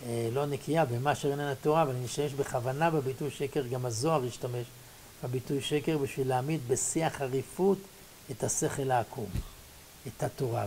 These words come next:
ו-, ובשביל זה צריך גם כן להתחנך לזה, להיות נקי במידות מאוד, ולא רק, אה, להתווכח סתם. אני חייב להגיד שיש אנשים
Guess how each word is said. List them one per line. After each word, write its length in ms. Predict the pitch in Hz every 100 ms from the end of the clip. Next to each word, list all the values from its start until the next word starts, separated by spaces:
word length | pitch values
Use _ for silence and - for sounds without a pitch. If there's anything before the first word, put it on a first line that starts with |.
| 101
ו-, 80 | 107 - -
ובשביל 360 | 113 113 117 120
זה 140 | 165 170
צריך 300 | - 196 190
גם 120 | 170 156
כן 120 | 156 165
להתחנך 600 | 151 139 - 143 170 185
לזה, 260 | 127 90 - - - - - - -
להיות 300 | 120 120 131 -
נקי 360 | 143 127 - 151
במידות 640 | 135 131 135 123 156 160 131
מאוד, 180 | 107 98 - - - - - - - 123
ולא 320 | 139 160 135
רק, 280 | 143 143 143
אה, 40 | 135 131 123 123 120 113 117
להתווכח 520 | 117 123 117 143 117
סתם. 320 | - - 98 90 - - - - 107 - 107 - - - - - - - - - -
אני 120 | 151
חייב 280 | 151 180 202
להגיד 460 | 185 170 135 165 190 -
שיש 380 | - 147 160 160
אנשים 540 | 151 139 - 170 226